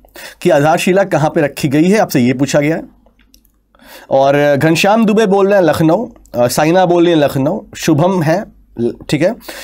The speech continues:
and the right answer is लखनऊ, उत्तर प्रदेश, option number four is right answer।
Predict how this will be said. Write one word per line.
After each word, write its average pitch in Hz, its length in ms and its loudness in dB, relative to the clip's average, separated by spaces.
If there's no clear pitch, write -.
and 139 180 2
the 147 120 2
right 208 200 2
answer 214 280 0
is 208 100 -4
लखनऊ, 165 360 0
उत्तर 175 400 0
प्रदेश, 180 380 -2
option 151 380 -2
number 147 220 0
four 131 220 -2
is 202 180 -2
right 110 260 -2
answer। 101 280 -8